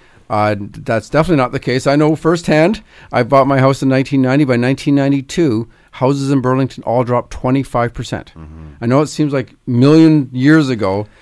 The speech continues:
Speaker 1: but since two thousand, it took o-, about twelve years just to get back to
Speaker 2: To
Speaker 1: even.
Speaker 2: come back. That's the key, too.
Speaker 1: Yeah.
Speaker 2: It's not so, uh, not, not so much how quickly it drops, but how much it takes to get back.
Speaker 1: Exactly.
Speaker 2: Recovery time.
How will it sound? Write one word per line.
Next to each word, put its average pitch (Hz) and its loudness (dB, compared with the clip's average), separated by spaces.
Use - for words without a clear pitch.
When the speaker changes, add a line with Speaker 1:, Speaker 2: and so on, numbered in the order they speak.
Speaker 1:
but 117 -2
since 165 -4
two 156 -4
thousand, 135 0
it 120 -6
took 175 -4
o-, 139 -2
about 113 -6
twelve 135 -2
years 123 -6
just - -12
to 147 -4
get - -8
back 117 -6
to 117 -12
Speaker 2:
To 113 -8
Speaker 1:
even. 113 -8
Speaker 2:
come 104 -8
back. 85 -10
That's 131 -6
the 95 -16
key, 107 -12
too. 101 -12
Speaker 1:
Yeah. 117 -8
Speaker 2:
It's - -12
not 113 -12
so, 104 -14
uh, 104 -16
not, 107 -16
not 131 -12
so 120 -8
much 113 -10
how 104 -8
quickly 101 -8
it 87 -12
drops, 98 -6
but - -14
how 87 -12
much 85 -14
it - -20
takes 82 -16
to 78 -20
get 69 -18
back. 78 -16
Speaker 1:
Exactly. 92 -8
Speaker 2:
Recovery 90 -12
time. 73 -20